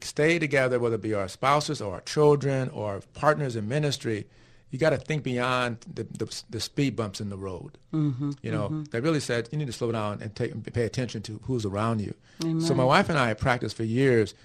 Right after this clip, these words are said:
Speaker 1: just being personable, reaching out to people, calling, just checking on how you coming along, and people love it. Uh,
Speaker 2: Yes.
Speaker 1: I'm, we don't hide from the sheep.
Speaker 2: Mm-hmm.
Speaker 1: Unfortunately, some pastors hide from the sheep, you know, 'cause they have their
Speaker 2: Mm.
Speaker 1: own issues.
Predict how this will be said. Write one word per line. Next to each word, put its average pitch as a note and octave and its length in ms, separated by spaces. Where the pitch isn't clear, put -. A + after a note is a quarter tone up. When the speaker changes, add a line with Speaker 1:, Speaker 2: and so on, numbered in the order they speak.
Speaker 1:
just D#3+ 160
being E3 200
personable, C#3 580
reaching C3+ 320
out B2+ 160
to B2 80
people, B2 300
calling, A#2+ 420
just A2 160
checking B2+ 220
on A#2 60
how A#2 100
you A#2 160
coming A#2+ 200
along, A2+ 420
and A#2 140
people D#3+ 240
love D3 180
it. - 180
Uh, A2+ 320
Speaker 2:
Yes. - 240
Speaker 1:
I'm, B2+ 220
we C#3+ 100
don't D#3+ 140
hide D3+ 260
from C#3+ 160
the A#2 80
sheep. - 420
Speaker 2:
Mm-hmm. D#3 300
Speaker 1:
Unfortunately, D3 480
some C#3 180
pastors B2 380
hide G#2+ 200
from G#2+ 140
the G2 80
sheep, - 340
you A2+ 60
know, A2+ 100
'cause D#3+ 140
they D#3+ 80
have D3+ 140
their C3 100
Speaker 2:
Mm. C3+ 40
Speaker 1:
own D3 120
issues. C#3 460